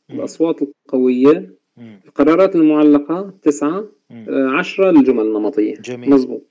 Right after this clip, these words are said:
Speaker 1: جميل.
Speaker 2: صاروا
Speaker 1: جميل.
Speaker 2: عشرة.
Speaker 1: جميل. والله
Speaker 2: آه،
Speaker 1: عالم
Speaker 2: طبعًا
Speaker 1: جميل.
Speaker 2: الكي-،
Speaker 1: مم.
Speaker 2: طبعًا الكتاب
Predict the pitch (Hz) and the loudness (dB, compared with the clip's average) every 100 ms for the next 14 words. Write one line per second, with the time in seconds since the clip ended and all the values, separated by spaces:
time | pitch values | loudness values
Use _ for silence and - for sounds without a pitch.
0 | _ 110 113 143 123 110 - - _ _ | _ -20 -4 0 0 -2 -8 -14 _ _
1 | _ _ _ _ 117 120 131 107 107 117 | _ _ _ _ -18 -16 -18 -18 -18 -10
2 | 127 180 180 143 233 226 220 - - - | -2 0 2 4 6 8 6 4 -2 -6
3 | _ - _ _ - - - - - _ | _ -20 _ _ -20 -20 -20 -20 -20 _
4 | _ _ _ - _ _ _ _ _ _ | _ _ _ -20 _ _ _ _ _ _
5 | _ _ _ 160 160 160 160 143 175 202 | _ _ _ -2 0 2 2 0 0 4
6 | 196 196 175 | 4 2 0